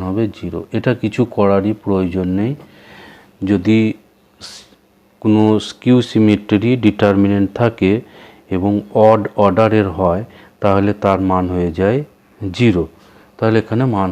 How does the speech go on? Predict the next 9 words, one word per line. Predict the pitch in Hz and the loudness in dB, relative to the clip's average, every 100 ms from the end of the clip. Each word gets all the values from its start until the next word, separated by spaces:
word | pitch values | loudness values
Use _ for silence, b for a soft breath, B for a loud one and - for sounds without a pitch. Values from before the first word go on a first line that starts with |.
| 87 | -6
হয়ে | 90 87 | -6 -6
যাবে | 87 117 107 | -6 -8 -6
জিরো। | 98 87 78 - b b b b b b _ 120 | -6 -4 -8 -14 b b b b b b _ -6
এরপর | 113 131 120 | 0 2 2
নাম্বার | 110 107 110 104 | 2 2 0 -2
সিক্স | - 131 135 131 - | -8 -2 -2 -2 -4
যেটা | 107 101 101 | -6 -2 -2
আছে, | 90 - 107 120 | -2 -4 -4 -4
এটা | - | -4